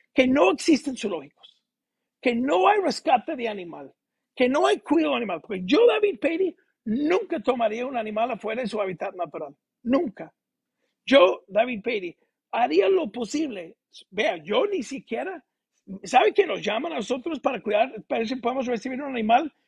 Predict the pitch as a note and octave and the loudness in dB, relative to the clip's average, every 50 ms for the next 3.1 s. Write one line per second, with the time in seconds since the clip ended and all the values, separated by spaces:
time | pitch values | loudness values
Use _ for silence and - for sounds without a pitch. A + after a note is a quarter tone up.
0 | _ _ - B3 B3 G#3 - - A3+ A3+ G3+ - C4 - A#3 A3+ A#3+ B3 A3 G3+ | _ _ 0 2 2 0 2 2 2 2 2 -2 -4 -4 -4 -2 0 2 0 0
1 | F#3 F#3+ - - B3 C#4+ D#4+ F4 E4+ D#4+ D4 G3+ - _ _ _ _ - A#3 G#3+ | 0 -4 -2 -2 -2 -2 0 -2 -4 -4 -4 -6 -8 _ _ _ _ -4 -4 -2
2 | A3 G#3 G#3 G#3 A3+ C4+ D4+ D#4 E4+ B3 - A#3+ A#3 F#3+ - - B3 B3+ D4 - | -2 -2 0 2 2 2 2 0 -2 -2 -2 -4 -4 -4 0 2 2 2 4 2
3 | - - | -2 -4